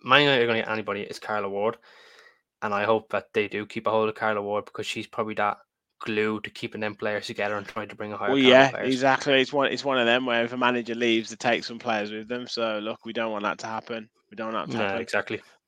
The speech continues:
Speaker 2: Look, Martin, uh, great pod, uh, as, again, <clears throat> as u-, uh, as usual with you, mate. Great pod, um, and great to have everyone in the chat,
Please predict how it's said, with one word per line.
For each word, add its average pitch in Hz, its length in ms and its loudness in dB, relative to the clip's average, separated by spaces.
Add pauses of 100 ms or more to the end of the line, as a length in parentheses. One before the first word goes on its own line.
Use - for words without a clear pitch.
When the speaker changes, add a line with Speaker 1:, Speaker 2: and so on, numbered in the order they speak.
(300)
Speaker 2:
Look, 160 300 4
Martin, 160 500 10 (140)
uh, 135 380 6 (100)
great 160 260 4
pod, 170 360 -6 (160)
uh, 127 280 2
as, 135 240 2
again, 135 380 2 (320)
<clears throat> - 160 6
as 131 220 0
u-, 139 160 0
uh, 127 180 4
as 127 200 4
usual 135 340 -2
with 127 160 -4
you, 131 180 -4
mate. 127 300 0 (100)
Great 127 220 2
pod, 123 320 -2 (100)
um, 120 560 -4
and 123 300 -4
great 139 280 4
to 135 80 -6
have 123 240 -2
everyone 127 480 -6
in 123 120 -8
the 117 80 -10
chat, 117 400 2